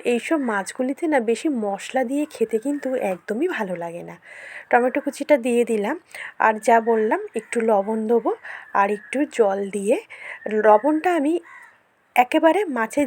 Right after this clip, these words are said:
ঝালে যতটা লাগবে সেই পরিমাণটাই দিয়ে দিলাম, পরে আর দেবো না। আর এখন ঢাকনা চাপা দিয়ে দিলাম। এবার ঢাকনা খুলে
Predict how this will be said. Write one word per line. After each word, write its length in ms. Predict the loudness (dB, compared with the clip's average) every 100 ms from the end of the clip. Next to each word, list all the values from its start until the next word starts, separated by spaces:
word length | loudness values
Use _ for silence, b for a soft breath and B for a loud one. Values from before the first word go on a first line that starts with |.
| 0
ঝালে 320 | 2 2 2
যতটা 400 | 0 -2 -2 0
লাগবে 560 | 0 0 -2 -4 -6 -8 _ _
সেই 260 | 0 0 4
পরিমাণটাই 640 | 2 2 -2 -6 0 0
দিয়ে 220 | 0 -4
দিলাম, 300 | -4 -6 -8 -4
পরে 260 | -2 0 -2
আর 100 | 0
দেবো 320 | 0 0 -2
না। 160 | -10 -16 B B B B B B B B B
আর 120 | 6 6
এখন 280 | 6 -2
ঢাকনা 320 | -2 -4 -4 0
চাপা 280 | 0 0
দিয়ে 180 | -4 -8
দিলাম। 280 | -8 -10 -4
এবার 260 | -2 0 0
ঢাকনা 400 | 2 0 0 -6
খুলে 360 | 0 2 2